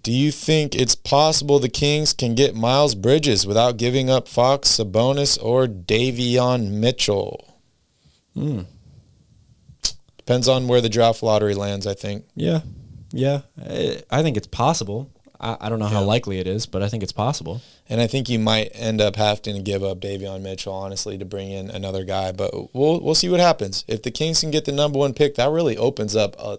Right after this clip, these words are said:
Speaker 1: ton of options for them. So May seventeenth, uh, what do we just, you know, twenty, twenty-one days away or so. So it's coming up really, really quickly. And, uh, we're gonna be doing, uh,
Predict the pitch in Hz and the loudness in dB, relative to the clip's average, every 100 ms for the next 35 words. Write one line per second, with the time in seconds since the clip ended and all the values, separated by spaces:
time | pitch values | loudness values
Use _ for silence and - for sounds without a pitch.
0 | - - 143 139 101 90 - - _ - | -12 -6 0 0 0 -6 -18 -20 _ -8
1 | 101 101 98 - 101 - 98 92 90 107 | 0 2 2 0 -8 -6 -8 -6 -2 0
2 | 98 98 - - - _ _ - 113 127 | -2 -4 -10 -20 -20 _ _ -2 0 2
3 | 135 123 139 135 131 - - 110 107 104 | 2 2 -2 -2 -4 -10 -10 -4 0 0
4 | 110 135 110 95 110 - - - - - | 0 0 0 0 0 2 2 0 -2 -10
5 | - - 101 107 - 117 123 123 113 120 | -20 -12 -8 -8 -4 -4 -2 -6 -6 -6
6 | 123 120 120 120 113 127 120 101 104 104 | -4 -2 -2 -2 -2 -4 -4 -4 -6 -6
7 | - 104 101 104 _ - - - - - | -6 -6 -8 -10 _ -20 -20 -20 -20 -10
8 | 113 - - - 127 135 120 123 - - | -4 -2 -2 -2 -2 0 2 2 -2 -16
9 | - 98 101 120 143 120 123 117 110 131 | -14 -8 -2 2 2 4 2 0 0 -2
10 | 135 113 113 110 - - - 110 113 113 | 0 0 -2 -2 -12 -20 -6 -2 2 2
11 | 107 131 165 147 127 131 139 147 139 135 | 2 0 0 0 -2 0 0 2 0 -2
12 | 113 117 117 117 120 | 0 4 4 4 0